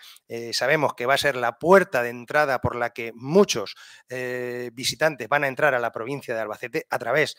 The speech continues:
del Carlos Belmonte y ahí tenemos que estar. Albacete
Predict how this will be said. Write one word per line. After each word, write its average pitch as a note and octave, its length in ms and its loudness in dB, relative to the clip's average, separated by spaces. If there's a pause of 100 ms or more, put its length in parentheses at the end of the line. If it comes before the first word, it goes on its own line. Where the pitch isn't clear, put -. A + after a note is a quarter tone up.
(300)
del B2 160 -10
Carlos D3 300 2
Belmonte B2+ 500 -4
y A#2 80 -12
ahí A#2+ 140 -8
tenemos A2 320 -12
que A2+ 80 -8
estar. G#2+ 300 -8
Albacete E3 680 4